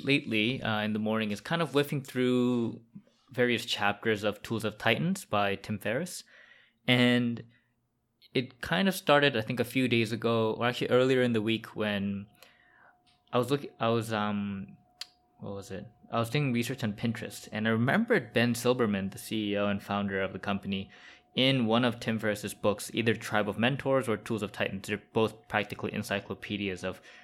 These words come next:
pretty successful people from unique backgrounds, which I love, um, because I get that serendipity angle. Anyhow, that kinda started this trend of randomly flipping through chapters and trying to find people who've done things I admire or,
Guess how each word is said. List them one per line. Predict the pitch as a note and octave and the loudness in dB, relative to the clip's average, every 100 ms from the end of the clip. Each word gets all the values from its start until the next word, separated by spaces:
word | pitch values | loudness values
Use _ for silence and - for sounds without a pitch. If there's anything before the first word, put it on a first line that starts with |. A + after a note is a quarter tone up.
| - - | -18 -2
pretty | A#2 | 0
successful | A2 G2 - G#2 - | 0 -2 -4 -4 -4
people | - - G#2 F2+ F2+ | -8 -6 -6 -8 -6
from | - D#3+ D#3 G#2+ - _ _ | 0 0 0 -4 -8 _ _
unique | - A2+ A#2 A#2 - | -8 -2 0 0 -4
backgrounds, | G2 G2 - F#2+ F#2 G2 | -6 -6 -4 -6 -6 -10
which | G2 - | -10 -6
I | F#2+ | -6
love, | F#2+ F#2 F2 - - - - - - - | -2 -2 -4 -12 -20 -20 -20 -20 -20 -12
um, | F#2+ F2+ | -8 -8
because | F#2 F#2+ F#2+ | -8 -8 -6
I | |
get | F#2+ F#2+ | -6 -6
that | F#2+ F2+ - _ | -6 -8 -12 _
serendipity | - - G#2 G2 G2 F#2+ F2+ | -12 -4 -4 -4 -6 -6 -8
angle. | F2+ - - _ _ _ _ _ _ - - | -10 -12 -14 _ _ _ _ _ _ -18 -6
Anyhow, | A#2+ A#2+ A2 G#2 | 0 0 0 0
that | G2+ A#2 | 2 2
kinda | A#2 B2 | 0 -2
started | A2+ - A#2 A2+ | -2 2 2 2
this | - | -4
trend | - D#3 C#3+ B2 | -2 0 2 0
of | G2+ - - - - _ - - - | -2 -10 -20 -20 -20 _ -20 -16 -2
randomly | C3 C#3+ E3+ D#3+ | 2 4 2 0
flipping | C3+ E3 D#3+ C#3 | 2 2 2 0
through | B2+ | -4
chapters | A#2+ A#2 A2+ B2+ A#2 | 0 0 2 0 0
and | A2+ G#2+ G2+ | 0 0 -4
trying | - B2 | 0 -2
to | A#2+ | -2
find | - A2+ A2+ A#2 | -4 0 2 0
people | A#2 A2 A#2 A2 A2 A2 | -2 -2 2 4 2 0
who've | B2 A#2 - | -2 -4 0
done | C3+ D3+ | 0 0
things | D3+ C3+ C3+ A#2+ | -2 -2 0 2
I | G#2+ | 2
admire | G2+ C3 E3 E3 D3 | 2 0 0 0 -2
or, | - A#2 A2+ A2+ G#2 | 0 2 4 2 0